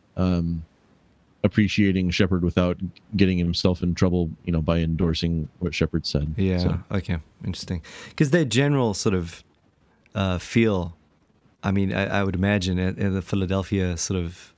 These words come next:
Speaker 2: faculty there is, hey, obviously Norman Shepherd, I mean, they kicked him out, right?
Speaker 1: Yeah, well, see, that's,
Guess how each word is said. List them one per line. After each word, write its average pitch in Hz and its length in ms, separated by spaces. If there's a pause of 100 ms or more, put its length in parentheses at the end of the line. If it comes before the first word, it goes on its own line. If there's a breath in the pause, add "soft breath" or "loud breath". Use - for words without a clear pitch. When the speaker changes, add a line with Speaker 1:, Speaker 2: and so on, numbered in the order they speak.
Speaker 2:
faculty 98 520
there 92 200
is, 87 220
hey, 90 240 (180)
obviously 95 440
Norman 90 260
Shepherd, 101 400
I - 20
mean, 95 140
they 101 100
kicked - 240
him 98 80
out, 110 240
right? 113 240 (2500 loud breath)
Speaker 1:
Yeah, 101 240 (100)
well, 120 360
see, 113 400
that's, 110 360